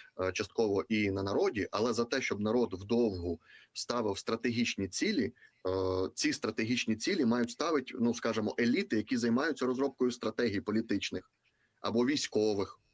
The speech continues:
і так далі. І вони мають казати: «Ми військові експерти, нам треба отаке озброєння»,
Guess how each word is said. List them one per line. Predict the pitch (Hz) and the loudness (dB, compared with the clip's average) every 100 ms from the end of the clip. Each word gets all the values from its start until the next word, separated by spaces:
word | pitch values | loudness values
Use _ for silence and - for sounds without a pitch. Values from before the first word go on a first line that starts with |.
| _ | _
і | 117 | -4
так | 139 | -2
далі. | 143 104 87 - - - | -2 -2 -4 -10 -18 -10
І | - | -2
вони | 123 | 0
мають | 180 160 | 2 0
казати: | 135 117 | 0 2
«Ми | 113 165 | 2 2
військові | 123 120 - 131 107 | 4 2 2 2 2
експерти, | - - 214 - 113 - - | -2 -2 -2 0 -2 -4 -10
нам | - 139 165 | -2 0 0
треба | - 135 120 | 0 2 2
отаке | 113 120 120 | 2 0 0
озброєння», | 104 98 117 185 190 160 | 0 0 2 2 2 0